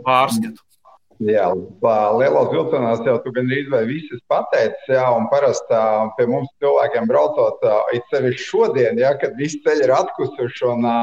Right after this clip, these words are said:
Speaker 2: tās ar katru nobraukto metru tās ekspektācijas krītās, jā, un tad ir, tad, ā, nu, mēģinam atsvērt visu to, ko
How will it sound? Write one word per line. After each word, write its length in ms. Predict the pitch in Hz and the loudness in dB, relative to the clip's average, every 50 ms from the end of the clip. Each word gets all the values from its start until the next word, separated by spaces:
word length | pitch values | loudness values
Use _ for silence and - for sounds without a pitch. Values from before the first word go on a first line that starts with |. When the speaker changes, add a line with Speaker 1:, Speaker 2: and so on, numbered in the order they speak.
| 117 | 0
Speaker 2:
tās 420 | 117 131 123 113 107 - - - 123 | 0 2 2 2 0 -2 -2 0 0
ar 220 | 117 113 120 120 - | 2 2 2 0 2
katru 400 | - 143 147 147 - - - 127 | 2 2 2 2 0 -2 -2 0
nobraukto 640 | 135 151 156 156 151 131 120 120 - 127 117 113 | 0 0 0 2 2 0 0 0 0 -2 -2 0
metru 340 | 117 131 143 - - - - | 0 0 0 0 -2 -4 -6
tās 240 | _ - 120 117 - | _ -2 -2 0 0
ekspektācijas 880 | 151 156 151 _ _ - - _ - 117 117 110 - 120 113 113 117 | -2 -2 -2 _ _ -14 -10 _ -2 -2 -2 -2 -2 -6 -6 -6 -6
krītās, 580 | - 156 143 202 226 - - 165 127 123 123 120 - | -4 -2 0 0 0 2 2 2 2 2 0 0 -2
jā, 200 | 127 135 139 143 147 | 0 0 2 2 2
un 220 | 135 127 123 117 - | 0 0 -2 -2 -4
tad 340 | 117 - 123 123 120 - 117 | -6 -4 -4 -4 -2 -2 -4
ir, 140 | 110 107 107 - _ _ - - - - - _ _ _ | -2 -2 -4 -6 _ _ -20 -20 -20 -20 -20 _ _ _
tad, 300 | - 123 120 123 127 123 | 0 2 2 2 2 2
ā, 180 | 127 120 117 117 117 117 | 2 4 4 4 4 2
nu, 180 | 113 123 127 | 2 2 0
mēģinam 540 | 123 135 143 156 151 156 147 127 120 120 123 | 2 2 0 0 0 -2 -2 -2 0 0 2
atsvērt 560 | 131 156 - - - - 135 120 117 120 120 | 0 0 -2 -6 -4 -2 0 0 0 0 -4
visu 260 | 131 131 147 147 - - | -8 -8 -6 -6 -10 -4
to, 180 | - 139 139 147 156 - | 0 2 4 4 4 2
ko 240 | - - 190 170 | 2 2 2 4